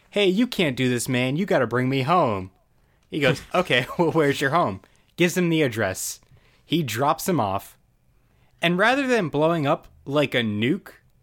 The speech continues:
Speaker 1: which this chemical originally did.
Speaker 2: I was gonna say that ear-, they tested it earlier, and it was just on, like, a paper airplane, right?
Speaker 1: Yep, it was on a paper airplane. <laughs>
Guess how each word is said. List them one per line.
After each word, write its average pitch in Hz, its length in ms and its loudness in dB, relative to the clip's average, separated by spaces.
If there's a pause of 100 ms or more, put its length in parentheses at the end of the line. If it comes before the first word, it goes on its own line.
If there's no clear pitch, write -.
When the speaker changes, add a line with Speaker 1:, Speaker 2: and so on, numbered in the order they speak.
(340)
Speaker 1:
which 165 340 0
this 175 360 -4 (240)
chemical 165 460 -2
originally 143 500 0
did. 107 400 0 (400)
Speaker 2:
I 127 100 4
was 147 140 2
gonna 151 180 2
say 151 220 2
that 131 180 4
ear-, 120 160 2
they 123 200 0
tested 156 360 -2
it 104 100 2
earlier, 113 460 2
and 101 220 0
it 95 60 0
was 107 180 0
just - 180 -4
on, 117 120 2
like, 98 220 0
a 92 60 -2
paper 117 280 -2
airplane, 113 500 0
right? 107 320 -2 (240)
Speaker 1:
Yep, 139 300 -2 (120)
it 151 60 0
was 143 120 0
on 175 180 0
a 202 40 0
paper 185 240 -4
airplane. 123 560 -2
<laughs> - 60 -20